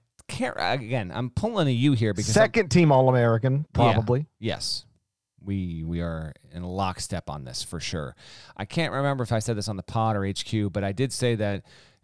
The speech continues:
Speaker 1: i-, his performance would wind up being, uh, the most important in this game. And he did a lot of the little stuff. He finished with f-, fourteen points, didn't shoot well necessarily, but if you watch the game,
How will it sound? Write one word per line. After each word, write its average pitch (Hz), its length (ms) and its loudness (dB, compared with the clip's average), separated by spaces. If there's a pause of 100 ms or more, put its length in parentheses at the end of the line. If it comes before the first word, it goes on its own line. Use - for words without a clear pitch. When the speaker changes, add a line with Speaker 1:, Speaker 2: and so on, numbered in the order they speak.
(240)
Speaker 1:
i-, - 20 -20
his 117 640 -4
performance 123 640 -4
would 104 140 -6
wind 113 260 -4
up 104 160 -6
being, 107 520 -4 (360)
uh, 92 260 -6
the 104 120 -8
most 110 280 -2
important 110 480 -2
in 107 140 -4
this 101 180 -6
game. 117 440 -4 (360)
And 143 200 0
he 165 160 0
did 233 160 0
a 220 40 0
lot 185 220 2
of 165 60 0
the 151 80 2
little 151 240 2
stuff. 156 320 2
He 139 80 -2
finished 165 320 -4
with 131 100 -4
f-, - 340 -20
fourteen 139 460 -2
points, 123 560 -4 (260)
didn't 135 260 -2
shoot - 300 2
well 143 340 4
necessarily, 139 680 0
but 120 260 0 (220)
if 131 220 -4
you 147 100 0
watch 185 320 0
the 151 100 0
game, 117 600 0